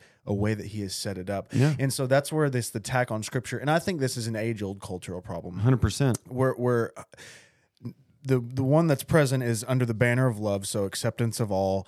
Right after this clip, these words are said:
Speaker 1: everything's permissible. Uh, you're gonna have grace, every, all of that.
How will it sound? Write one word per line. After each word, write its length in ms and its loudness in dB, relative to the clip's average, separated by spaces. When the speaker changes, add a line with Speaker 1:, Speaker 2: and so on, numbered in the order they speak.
Speaker 1:
everything's 440 0
permissible. 760 -2
Uh, 540 -2
you're 120 -4
gonna 120 0
have 160 -2
grace, 420 -2
every, 320 -6
all 220 2
of 120 -6
that. 300 -2